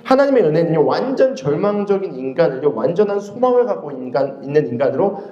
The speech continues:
변혁하는 힘이 있는 것입니다. 인간의 힘으로 아무리 발버둥 쳐도 절망에서 벗어나올 수 없지만 하나님의 은혜가 임하면요, 이 절망에서 완전한 소망으로 갈 수 있다라는 거죠.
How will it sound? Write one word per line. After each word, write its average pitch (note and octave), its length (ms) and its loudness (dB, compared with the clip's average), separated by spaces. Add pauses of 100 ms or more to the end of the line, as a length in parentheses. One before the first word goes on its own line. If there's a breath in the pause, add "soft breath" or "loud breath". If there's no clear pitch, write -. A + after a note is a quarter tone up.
(100)
변혁하는 F3+ 680 0 (260 loud breath)
힘이 G#3 680 0
있는 C3 240 0
것입니다. F2 520 -6 (460 loud breath)
인간의 A#3+ 420 4
힘으로 A3 200 4
아무리 D3+ 380 0
발버둥 D#3+ 400 0
쳐도 D3+ 640 -2
절망에서 F3+ 600 0
벗어나올 B2+ 380 0
수 - 120 -2
없지만 - 480 -8 (280 loud breath)
하나님의 A#3 600 2
은혜가 C#3 400 0
임하면요, B2+ 640 -2
이 D3+ 120 -4
절망에서 E3+ 540 2
완전한 G3+ 640 0 (240)
소망으로 E3 720 0
갈 A2+ 140 -4
수 - 380 -6
있다라는 A2+ 560 -2
거죠. - 340 -8